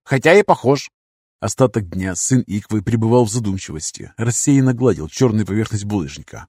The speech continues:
а с утра быстро куда-то исчез вместе со своими помощниками.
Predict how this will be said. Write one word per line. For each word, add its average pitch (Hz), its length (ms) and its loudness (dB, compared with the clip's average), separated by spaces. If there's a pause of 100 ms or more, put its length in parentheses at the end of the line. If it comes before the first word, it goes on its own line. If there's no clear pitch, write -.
а 104 80 -6
с - 120 -4
утра 101 380 -4
быстро 117 360 -2
куда-то 120 300 2
исчез - 480 -4
вместе 117 300 0
со - 160 -6
своими 117 360 2
помощниками. 71 720 -8